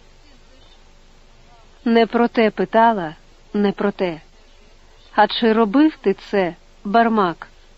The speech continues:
Ось про що мала б запитати. Мушу платити, у них є докази. Кивнула головою, немов погоджуючись. І з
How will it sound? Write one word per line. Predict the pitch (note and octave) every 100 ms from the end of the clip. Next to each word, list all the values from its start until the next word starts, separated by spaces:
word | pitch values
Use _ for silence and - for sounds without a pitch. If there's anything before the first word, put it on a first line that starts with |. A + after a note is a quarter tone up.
| - _ -
Ось | C#4 D4 -
про | - G#3+
що | - A#3
мала | G#3+ G#3 G3
б |
запитати. | F3+ G3+ A3 G#3+ G3 E3+ D3 - _ - _ - _ _ _ - - _ _ _ - - _ - _ _ _ _ _ _ -
Мушу | A#3+ C#4 D#4+ A#3
платити, | F#3+ G3 F#3+ F3+ E3+ D#3 D#3+ - - _ _
у | G3+ G3+
них | G3+ G3+ -
є | G#3 G3+
докази. | F#3 A#3 - E3 D#3+ D#3 - _ _ _ _ _ - _ _ _ - _
Кивнула | - A3+ G#3+ C4 B3+
головою, | G#3+ A3 G#3 G3+ C4 C4 F#3+ F3 - -
немов | A#3 A3+ A3 G#3+ A3 -
погоджуючись. | - G#3+ G#3+ E3+ F#3+ F3+ - F#3 E3+ - - _ - - _ - - - _ _
І | G#3+
з | G#3+